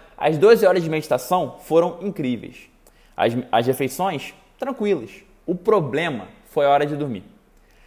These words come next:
Não sei se pela quantidade de meditação ou pela falta de exercícios, mas quando chegava no fim do dia, eu simplesmente não conseguia dormir.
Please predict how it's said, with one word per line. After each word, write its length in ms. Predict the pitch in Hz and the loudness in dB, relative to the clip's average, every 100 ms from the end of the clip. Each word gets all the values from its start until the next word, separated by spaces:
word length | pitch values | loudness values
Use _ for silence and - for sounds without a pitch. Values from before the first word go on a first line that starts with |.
| _ _ | _ _
Não 220 | 151 214 240 | 0 2 4
sei 180 | 214 | 4
se 80 | 214 | 2
pela 200 | - 190 | 2 0
quantidade 500 | 185 180 165 156 156 | 2 -4 2 4 4
de 80 | 147 | 0
meditação 760 | 139 135 104 - 131 147 160 - _ | -4 -2 -4 -2 -2 -2 -4 -14 _
ou 120 | - | 0
pela 240 | 151 143 135 | 4 4 4
falta 340 | - 160 - | 4 2 2
de 60 | 160 | -2
exercícios, 760 | 135 123 - 127 - 151 - - _ - _ | -2 -6 -6 -8 -6 -12 -14 -20 _ -20 _
mas 180 | 139 - | -4 -2
quando 180 | 196 | -4
chegava 300 | 202 170 180 | -2 2 4
no 80 | 185 | 2
fim 140 | 175 156 | -4 -6
do 100 | 135 | -4
dia, 400 | 143 175 123 - - - | -2 0 -2 -6 -18 -4
eu 120 | 147 | -4
simplesmente 880 | 147 - 233 233 202 180 180 190 180 | -4 -4 -4 -2 -4 -4 -6 -6 -6
não 200 | 175 185 | -4 -6
conseguia 500 | 185 185 180 147 160 | -8 -8 -6 -4 -4
dormir. 320 | 165 123 | -4 -8